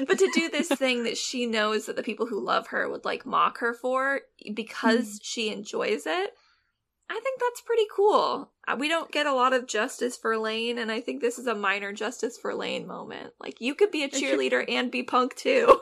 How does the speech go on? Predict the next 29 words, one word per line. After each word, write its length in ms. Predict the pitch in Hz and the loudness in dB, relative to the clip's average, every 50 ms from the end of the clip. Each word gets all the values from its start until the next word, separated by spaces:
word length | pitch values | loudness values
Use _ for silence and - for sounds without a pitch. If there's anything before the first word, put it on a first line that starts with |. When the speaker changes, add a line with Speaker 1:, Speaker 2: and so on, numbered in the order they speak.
| - | 4
Speaker 1:
<laughs> 160 | 285 269 - - _ - - - - - 233 | 0 0 0 -2 _ -20 -20 -20 -16 -10 2
Speaker 3:
Yeah. 460 | 254 302 359 440 415 240 190 233 285 - | 6 6 8 8 6 6 6 4 4 2
Speaker 2:
<laughs> 40 | - 294 - _ _ _ _ - - - _ _ _ _ _ | 0 -8 -14 _ _ _ _ -20 -20 -20 _ _ _ _ _
Speaker 3:
And, 440 | 214 214 220 220 214 208 214 214 185 - _ | 0 2 4 4 4 4 2 -2 -6 -6 _
and 140 | 220 233 226 | -4 -4 -2
she 120 | - 262 214 | -2 -2 0
defends 400 | 214 202 - - 185 214 233 - | 0 0 2 0 -2 -2 0 -2
herself 360 | 196 185 - - 160 175 - | -4 -2 -2 -4 -4 -2 -4
against 360 | 143 135 147 160 185 - - | -6 -6 -6 -8 -8 -10 -8
Rory. 480 | 165 156 151 147 143 98 - 185 202 - _ _ _ | -4 -2 -2 -2 -2 -2 -4 -6 -8 -12 _ _ _
Speaker 2:
Yeah. 300 | - 247 208 190 - 160 - - 226 | -4 -2 -2 -2 -2 -4 -6 -6 -8
Speaker 3:
Um, 480 | - 190 190 180 175 165 147 147 - - | -6 -4 -4 -4 -4 -4 -6 -10 -8 -8
which 160 | 185 196 - | -8 -4 -2
I 80 | 196 175 | -2 -2
think 240 | 175 - 180 - 185 | -2 -2 -6 -6 -8
is, 160 | 175 - - | -8 -4 -2
like, 200 | 180 175 170 - _ _ _ _ _ _ _ _ _ _ _ _ - | -2 -2 -2 -4 _ _ _ _ _ _ _ _ _ _ _ _ 0
kind 160 | - 233 277 | 0 2 2
of 80 | 381 370 - _ _ _ _ _ _ _ - | 0 -4 -6 _ _ _ _ _ _ _ -6
brave 340 | 185 160 160 185 240 320 415 440 - _ _ _ _ _ _ | -4 -2 -2 -2 -2 -2 -4 -6 -8 _ _ _ _ _ _
of 140 | 269 302 302 | -6 -4 -2
her. 120 | - 349 370 415 440 440 | 0 0 0 0 -2 -4
Speaker 1:
Yeah. 440 | 294 349 554 - 330 - 131 196 - | -4 -4 -2 0 0 0 0 -2 -6
Speaker 3:
'Cause 120 | 240 214 | -10 -8
usually, 420 | 226 233 240 262 311 320 320 302 269 | -8 -6 -2 0 0 0 0 0 2
like, 340 | 233 208 180 160 - _ _ _ _ _ _ _ - | 2 2 0 0 -6 _ _ _ _ _ _ _ -18
she 200 | - - - 220 | -16 -14 -14 -14
kinda 280 | - - 240 254 285 339 - | -8 -6 -4 -2 -2 -4 -4
just 340 | - 330 320 - - - | -4 -6 -6 -6 -14 -20